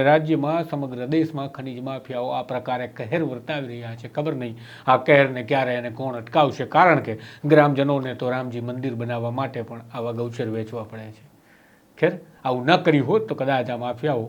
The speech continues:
આ ઓડ ગામ પર પોતાનું આધિપત્ય જમાવીને બેઠા હોત. હાલ અમને સમાચાર મળી રહ્યા છે કે ત્યાં કાર્યવાહી ટૂંક સમયમાં થશે અને ઓડ ગામને ઉગારવા માટે ખનિજ વિભાગ તત્પર બેઠું છે.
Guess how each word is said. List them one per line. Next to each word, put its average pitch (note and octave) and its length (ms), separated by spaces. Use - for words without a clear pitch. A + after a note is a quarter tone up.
આ B2 100
ઓડ C3+ 240
ગામ C3+ 320
પર A2 140
પોતાનું A#2+ 400
આધિપત્ય D#3 500
જમાવીને B2 460
બેઠા C#3 300
હોત. B2 220
હાલ C#3 180
અમને B2+ 180
સમાચાર D3 500
મળી C#3+ 180
રહ્યા C3 300
છે A#2+ 200
કે B2+ 140
ત્યાં B2+ 340
કાર્યવાહી C#3+ 600
ટૂંક B3+ 240
સમયમાં C3+ 440
થશે B2 300
અને B2+ 140
ઓડ C3 340
ગામને A#2 360
ઉગારવા D3 480
માટે A#2 300
ખનિજ C3+ 340
વિભાગ A#2+ 320
તત્પર C#3+ 360
બેઠું A#2 440
છે. - 160